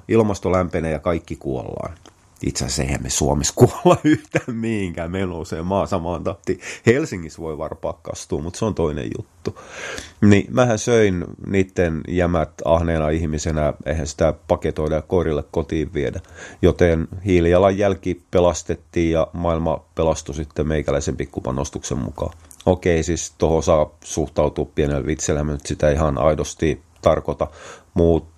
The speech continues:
kyllähän toi ruokahävikkikiihkoilu on pikkasen, ei ehkä aina välillä asialinjalla, kuten ei myöskään kasvissyönti vastaa lihansyönti ja niin poispäin, mut siitä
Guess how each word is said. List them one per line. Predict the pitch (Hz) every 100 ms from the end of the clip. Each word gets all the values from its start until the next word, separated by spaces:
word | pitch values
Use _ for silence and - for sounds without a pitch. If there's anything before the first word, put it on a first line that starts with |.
| -
kyllähän | 87 92 98 98 90
toi | 90 85
ruokahävikkikiihkoilu | 90 95 90 85 73 76 - - 87 80 - 82 78 78 78
on | 76 73 71 - _ _ _ _ _ _ _ -
pikkasen, | 85 90 104 95 - _ _ - - - 90 82 - 98 98 92 87
ei | - 87 82 92
ehkä | 87 - 80
aina | 87 85 80
välillä | 82 82 78
asialinjalla, | - - 85 76 76 78 76 76 69
kuten | - 76 80
ei | 80
myöskään | 80 82 - 82 73
kasvissyönti | 78 76 - 76 - 73 71
vastaa | 76 - 73 78
lihansyönti | 82 82 78 78 82
ja | 78
niin | 76
poispäin, | - 71 - 80
mut | 80 -
siitä | 107 101